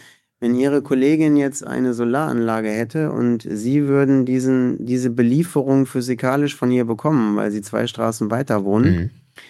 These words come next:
Speaker 1: dann würden Sie trotzdem von, äh, Ihrem Berliner Energieversorger diesen Strom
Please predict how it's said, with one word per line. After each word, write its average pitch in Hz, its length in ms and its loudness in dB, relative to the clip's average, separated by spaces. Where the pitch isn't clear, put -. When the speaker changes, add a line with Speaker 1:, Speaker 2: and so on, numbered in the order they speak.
Speaker 1:
dann 107 200 2
würden 131 220 4
Sie 127 140 -2
trotzdem 139 920 0
von, 120 580 0
äh, 107 400 -4
Ihrem 110 340 -2
Berliner 123 460 0
Energieversorger 113 1040 -2
diesen 139 300 2
Strom 135 500 0